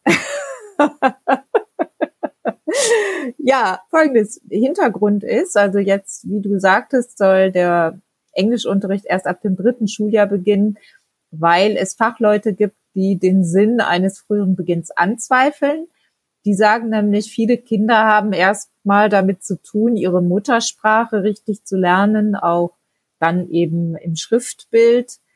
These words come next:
zum ersten Mal. Und wenn sie gleichzeitig eine Fremdsprache erlernen sollen, dann sind sie schneller verwirrt und das ist dann für beide Sprachen nicht förderlich.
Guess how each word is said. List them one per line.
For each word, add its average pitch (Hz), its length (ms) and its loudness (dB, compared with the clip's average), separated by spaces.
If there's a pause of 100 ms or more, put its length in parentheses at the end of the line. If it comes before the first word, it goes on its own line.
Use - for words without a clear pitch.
(240)
zum 202 180 -2
ersten 208 480 0
Mal. 202 420 4
Und 190 360 0
wenn 190 200 2
sie 190 120 -2
gleichzeitig 190 840 0
eine 175 180 -6
Fremdsprache 208 760 -2
erlernen 185 500 2
sollen, 185 320 0
dann 175 220 -2
sind 180 200 -2
sie 180 380 -2
schneller 185 340 -2
verwirrt 185 640 0
und 175 400 -6
das 160 220 -2
ist - 380 -6
dann 190 480 2
für 185 240 -2
beide 175 340 0
Sprachen 160 520 -2
nicht 147 200 -8
förderlich. 147 800 -4